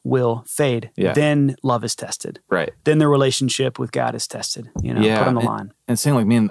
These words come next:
Speaker 2: I, like, looking at those kids saying, like, "Dude, they're gonna hit something hard. It's gonna
Speaker 1: Yeah.
Speaker 2: come sooner or later. It's like,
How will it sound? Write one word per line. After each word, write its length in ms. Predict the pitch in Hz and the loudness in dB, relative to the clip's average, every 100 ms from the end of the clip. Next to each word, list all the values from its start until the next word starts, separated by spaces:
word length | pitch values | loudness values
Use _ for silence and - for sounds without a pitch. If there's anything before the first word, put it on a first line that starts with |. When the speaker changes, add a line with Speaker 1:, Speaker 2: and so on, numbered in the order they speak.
| - | 0
Speaker 2:
I, 140 | 117 | -2
like, 240 | - 107 - | 0 -2 -2
looking 260 | 113 110 120 | -2 0 0
at 80 | 101 | 0
those 200 | 87 - | -4 -2
kids 200 | 98 - | -2 -2
saying, 160 | 85 | -4
like, 160 | 80 - | -6 -8
"Dude, 200 | 95 76 | -10 -2
they're 200 | 95 127 | 0 2
gonna 220 | 156 104 | 2 0
hit 300 | 87 95 - | 0 -2 0
something 420 | - 98 - 85 | -2 -2 -2 -4
hard. 420 | 82 - 73 71 - - | -2 -2 -2 -4 -12 -10
It's 160 | - | -4
gonna 140 | 127 131 | 0 0
Speaker 1:
Yeah. 80 | - | 2
Speaker 2:
come 260 | 135 123 | 0 0
sooner 400 | - 117 104 95 | 0 0 2 2
or 80 | 92 | 2
later. 280 | 82 76 - | 0 -2 -4
It's 200 | 85 - | -6 -6
like, 200 | 78 | -6